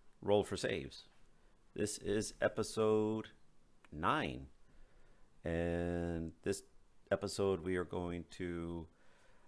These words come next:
make a new mission for Jafing. Um, last episode, we just did some bookkeeping. Um, it was a little shorter episode. Sorry about that.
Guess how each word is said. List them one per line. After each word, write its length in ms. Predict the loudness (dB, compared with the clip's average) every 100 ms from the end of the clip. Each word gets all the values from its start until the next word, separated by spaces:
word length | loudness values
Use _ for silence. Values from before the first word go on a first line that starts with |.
| -8
make 200 | -2 0
a 40 | 0
new 180 | 2 4
mission 400 | 4 4 2 0
for 300 | 2 2 2
Jafing. 480 | 2 0 0 -8 -8 -12 -6
Um, 540 | -2 0 2 0 -2 -6 -12 -20 -8 2
last 220 | 4 4
episode, 520 | -4 0 2 2 0
we 440 | -4 -2 -4 -6 -10 -18 -20 -20 -20 -18 -4
just 180 | -2 2
did 100 | 2
some 140 | 2
bookkeeping. 680 | 4 2 2 -2 0 0 -2 -8 -8
Um, 260 | -4 -2
it 40 | -2
was 120 | -4
a 40 |
little 200 | 0 0
shorter 320 | 2 2 2 0
episode. 540 | -4 -6 -4 -4 -4
Sorry 220 | -6 -8
about 180 | -6 -6
that. 220 | -4 -4